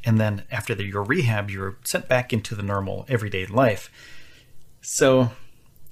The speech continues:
there are four follow-up visits, one after fourteen days, another one three months later, one year, and then two years later. You live in a single room in the research facility during those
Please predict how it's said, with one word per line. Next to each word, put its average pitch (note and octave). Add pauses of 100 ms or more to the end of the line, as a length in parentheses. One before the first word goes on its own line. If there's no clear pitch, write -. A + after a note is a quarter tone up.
(140)
there A#2
are G#2+
four D3
follow-up D3
visits, F#3+ (180)
one A2+
after G2+
fourteen B2+
days, A#2 (600)
another G2
one F#2+ (140)
three -
months G#2
later, G#2 (460)
one C#3
year, B2+
and A#2+
then A2
two -
years F#2+
later. F#2+
You A#2
live A#2
in G#2+
a G2+
single D#3+
room A#2+
in C3
the G#2
research G#2+
facility A2
during G#2+
those G2